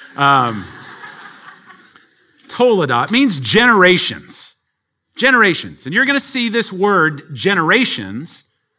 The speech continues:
has the same root as Genesis or genealogy. Generations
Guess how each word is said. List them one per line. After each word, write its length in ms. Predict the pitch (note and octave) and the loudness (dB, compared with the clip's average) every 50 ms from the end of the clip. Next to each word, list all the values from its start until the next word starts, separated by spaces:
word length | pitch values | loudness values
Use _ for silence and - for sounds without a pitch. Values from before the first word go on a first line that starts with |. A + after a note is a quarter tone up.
| _ _ | _ _
has 200 | _ B2+ C3 G#2 | _ -12 -12 -12
the 60 | G2 G#2 | -14 -12
same 320 | - - D3+ F3 F#3+ D#3+ | -8 -6 -4 -4 -2 -2
root 260 | D#3 F3 F#3+ G3 F#3+ | -2 -2 -4 -4 -6
as 100 | D3+ C#3+ | -10 -12
Genesis 880 | A2 G2 F#2 C3 C#3+ D3+ C#3 - - G3+ C3+ B2+ D3+ - - - - | -12 -8 -6 -6 -6 -6 -6 -6 -6 -6 -4 -6 -8 -10 -16 -18 -18
or 160 | - A2 G#2+ G#2+ | -16 -14 -14 -14
genealogy. 760 | G2 F#2+ A#2+ B2+ C#3+ D3 E3 G3 F#3+ D3+ B2 G2+ C3 C#3+ C#3 - - - - _ | -12 -10 -8 -6 -4 0 0 0 0 0 -4 -6 -8 -10 -10 -14 -20 -20 -20 _
Generations 1160 | - A#2 E3 F#3 G3 F3+ G3 A#3+ C4 A#3 - - B2+ G#2 A2 C3+ F3 G3 - - - - - _ | -8 -4 -2 -2 0 0 2 0 0 0 -2 -6 -8 -8 -8 -10 -10 -12 -16 -18 -20 -20 -20 _